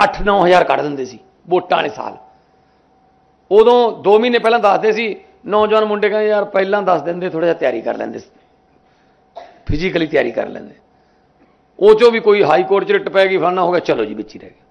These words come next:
ਅਸੀਂ ਕੀ ਕੀਤਾ? ਅਸੀਂ ਹਰ ਸਾਲ ਦੇ notification ਜਾਰੀ ਕਰਤੇ।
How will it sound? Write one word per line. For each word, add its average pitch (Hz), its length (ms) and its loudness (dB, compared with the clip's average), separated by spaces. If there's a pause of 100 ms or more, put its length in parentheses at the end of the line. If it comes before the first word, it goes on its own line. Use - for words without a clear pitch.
(1900)
ਅਸੀਂ 202 200 -2
ਕੀ 208 100 -2
ਕੀਤਾ? 202 400 2 (720)
ਅਸੀਂ 160 360 -8
ਹਰ 175 360 -2
ਸਾਲ 160 420 -2
ਦੇ 156 120 -4
notification 139 460 -10
ਜਾਰੀ 120 200 -6
ਕਰਤੇ। - 340 -18